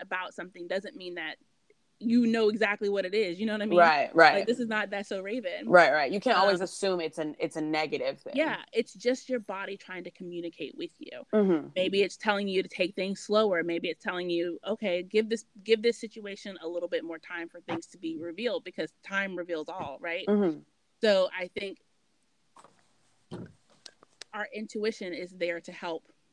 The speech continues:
Speaker 1: guide us and protect us and, you know, <laughs> help us to accomplish the things that we were put on this earth to accomplish. And so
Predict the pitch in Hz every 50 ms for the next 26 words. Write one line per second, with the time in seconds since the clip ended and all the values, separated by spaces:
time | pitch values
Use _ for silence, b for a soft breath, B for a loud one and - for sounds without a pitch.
0 | _ _ - - 175 185 170 180 180 180 180 - 120 - - 220 - - - -
1 | _ _ _ _ - - 254 - - - - 185 180 - _ _ - 226 233 254
2 | _ 220 180 165 - - - - _ _ _ - 190 185 180 175 170 170 180 196
3 | 196 165 160 151 160 156 - 196 208 220 262 240 - 233 233 226 - - 254 202
4 | 196 - 220 202 202 208 202 196 190 202 190 - 196 185 185 185 175 165 175 175
5 | 175 165 - - 180 170 170 170 165 165 165 160 160 _ _ - 160 - - 170
6 | 185 - - - - 214 - - - b b b b b b b b b b b
7 | b b _ - 190 185 - 185 170